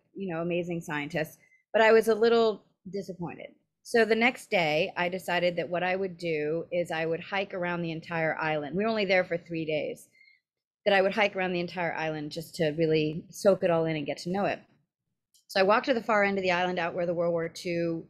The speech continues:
wrecks are, and, um, waded out into crystal clear water and about ankle deep water. And it,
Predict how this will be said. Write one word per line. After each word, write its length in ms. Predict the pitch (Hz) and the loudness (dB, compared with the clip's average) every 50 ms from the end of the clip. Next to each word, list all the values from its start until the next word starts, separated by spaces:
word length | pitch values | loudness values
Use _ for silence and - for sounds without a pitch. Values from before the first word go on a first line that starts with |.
| _ - | _ -10
wrecks 400 | 165 175 165 160 170 - - - | -6 -4 -4 -4 -6 -10 -14 -10
are, 400 | - 160 156 151 147 156 170 160 - - - - - _ _ _ _ _ - | -6 -4 -2 -2 -2 -2 -4 -8 -12 -20 -20 -20 -20 _ _ _ _ _ -4
and, 320 | 185 185 185 180 175 165 - - | 0 0 2 2 0 -2 -4 -4
um, 420 | 180 170 165 165 160 156 156 160 - _ _ _ _ | -2 -2 -2 -2 -2 -4 -6 -10 -14 _ _ _ _
waded 380 | 185 185 208 214 208 202 202 180 | -4 0 2 2 2 2 0 0
out 260 | 175 180 180 180 185 | 2 2 2 2 2
into 240 | 180 170 170 - 180 | 0 -2 -2 -6 -12
crystal 420 | - - - 226 214 - 220 202 | -10 -4 -4 -4 -4 -4 -6 -8
clear 280 | 202 - 214 196 190 175 | -8 -6 -4 -4 -2 0
water 380 | 175 175 175 170 170 170 170 | 0 0 0 2 2 2 2
and 120 | 165 160 160 | 0 -2 -4
about 460 | 160 - 180 175 175 175 175 - - _ _ _ _ _ | -6 -4 -4 -2 0 0 -2 -2 -6 _ _ _ _ _
ankle 320 | - 175 180 180 - 175 170 | -6 -6 -6 -4 -4 -4 -4
deep 220 | 160 170 160 156 - | -2 -4 -6 -6 -6
water. 520 | 147 156 156 160 151 - - - - - _ _ _ _ _ _ _ _ _ _ | -6 -4 -4 -4 -4 -6 -8 -10 -12 -16 _ _ _ _ _ _ _ _ _ _
And 140 | 202 202 196 | 0 0 0
it, 100 | 180 | 0